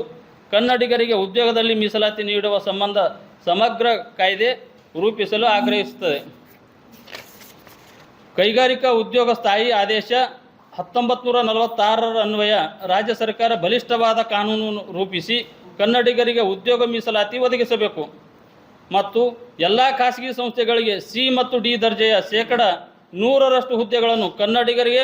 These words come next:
ಮೀಸಲಿಡಬೇಕು ಹಾಗೂ ಎಲ್ಲ ಖಾಸಗಿ ಇತರೆ ಹುದ್ದೆಗಳಲ್ಲಿ ಶೇಕಡ ಎಂಬತ್ತರಷ್ಟು ಹುದ್ದೆಗಳನ್ನು ಕನ್ನಡಿಗರಿಗೆ ಮೀಸಲಿಡಬೇಕು. ಹದಿನೈದು ವರ್ಷಗಳ ಕಾಲ ಕರ್ನಾಟಕದಲ್ಲಿ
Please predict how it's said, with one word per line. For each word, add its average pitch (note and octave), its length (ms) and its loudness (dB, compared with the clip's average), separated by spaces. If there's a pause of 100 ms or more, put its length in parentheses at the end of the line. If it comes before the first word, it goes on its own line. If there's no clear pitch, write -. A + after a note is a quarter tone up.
ಮೀಸಲಿಡಬೇಕು A3+ 600 -2 (1900)
ಹಾಗೂ F#3+ 240 4 (240)
ಎಲ್ಲ A3+ 160 2 (200)
ಖಾಸಗಿ A#3 400 -2
ಇತರೆ B3 200 2 (100)
ಹುದ್ದೆಗಳಲ್ಲಿ A3+ 500 0 (240)
ಶೇಕಡ A3+ 280 0 (200)
ಎಂಬತ್ತರಷ್ಟು A#3+ 640 0
ಹುದ್ದೆಗಳನ್ನು A3+ 560 2 (220)
ಕನ್ನಡಿಗರಿಗೆ A#3 640 0
ಮೀಸಲಿಡಬೇಕು. G#3+ 600 -2 (1080)
ಹದಿನೈದು A3+ 500 0
ವರ್ಷಗಳ A#3+ 320 2 (100)
ಕಾಲ A3 160 0 (140)
ಕರ್ನಾಟಕದಲ್ಲಿ A#3+ 760 -2